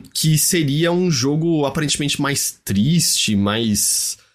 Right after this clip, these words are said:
é, mais deprê, e foi até esse o motivo pelo qual ele, eles achavam que o jogo era um pouquinho triste demais pra eles <laughs> fazerem, e eles encanaram do, do, do jogo de zumbi. Ah, e aí o que aconteceu é que a Rockstar entrou em contato com o Vermey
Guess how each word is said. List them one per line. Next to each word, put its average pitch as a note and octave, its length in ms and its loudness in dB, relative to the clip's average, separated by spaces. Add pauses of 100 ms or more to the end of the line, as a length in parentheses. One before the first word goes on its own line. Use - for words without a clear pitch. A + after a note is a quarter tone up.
(240)
é, G2 280 -2
mais A2 240 -2
deprê, A#2+ 440 -2
e C3+ 200 2
foi A#2+ 160 -2
até A#2 120 -4
esse C#3+ 240 0
o E3 40 0
motivo D#3+ 420 0
pelo D3 240 0
qual D3+ 240 -2
ele, C#3+ 100 2
eles C3+ 220 0
achavam C#3+ 320 -2
que C#3+ 80 -4
o C3+ 40 -2
jogo C3+ 220 -2
era C3 100 -2
um C3 60 -4
pouquinho C3 380 -6
triste C3+ 260 -8
demais A#2 380 -2
pra - 100 -8
eles A2 140 -4
<laughs> - 20 -10
fazerem, E3+ 540 -2
e D3 160 0
eles B2 300 -2
encanaram B2+ 580 -2
do, A2 180 -4
do, G#2+ 140 -4
do G2+ 160 -4
jogo A#2 240 -2
de G2+ 80 -2
zumbi. G#2 340 -2 (600)
Ah, C#3+ 420 0
e F3+ 120 2
aí A#3 100 0
o B3 40 -2
que A#3+ 40 0
aconteceu A#3+ 880 0
é E3+ 160 -2
que F#3 180 -4
a F#3 60 0
Rockstar G3 380 -2
entrou G3 280 0
em G#3 100 0
contato G3+ 500 0
com C#3+ 360 0
o C3 60 0
Vermey C3+ 460 -2